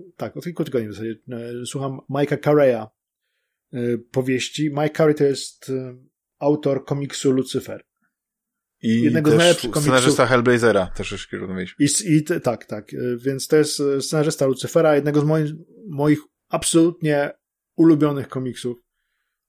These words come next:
Speaker 1: Znakomite. No, wy-, wybitne dzieło, mm, po części wręcz teologiczne,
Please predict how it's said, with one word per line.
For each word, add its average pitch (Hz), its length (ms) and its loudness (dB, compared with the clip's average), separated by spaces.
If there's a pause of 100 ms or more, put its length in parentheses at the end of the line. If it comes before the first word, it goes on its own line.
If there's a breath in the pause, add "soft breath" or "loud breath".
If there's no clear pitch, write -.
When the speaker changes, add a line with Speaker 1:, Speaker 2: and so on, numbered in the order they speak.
(200)
Speaker 1:
Znakomite. 143 720 -2 (380)
No, 170 480 -4
wy-, 156 160 0
wybitne 185 560 0
dzieło, 151 560 4 (480)
mm, 123 340 -16 (300)
po 156 100 0
części 170 460 0
wręcz 143 260 -8
teologiczne, 135 800 -2